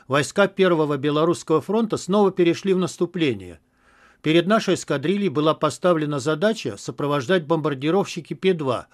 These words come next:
за линию фронта. Это был мой первый боевой вылет. Боевым вылетом у нас считался либо вылет за линию фронта, либо вылет, когда было соприкосновение с противником. Зная ситуацию на фронте, я понимал,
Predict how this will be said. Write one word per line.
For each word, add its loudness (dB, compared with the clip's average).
за 0
линию 2
фронта. -4
Это 0
был 0
мой 2
первый 2
боевой 2
вылет. -2
Боевым 2
вылетом -2
у -4
нас -2
считался -2
либо 0
вылет 0
за -2
линию 0
фронта, -2
либо 2
вылет, 0
когда -2
было 0
соприкосновение -2
с -8
противником. -4
Зная 2
ситуацию 0
на -2
фронте, -2
я 0
понимал, -2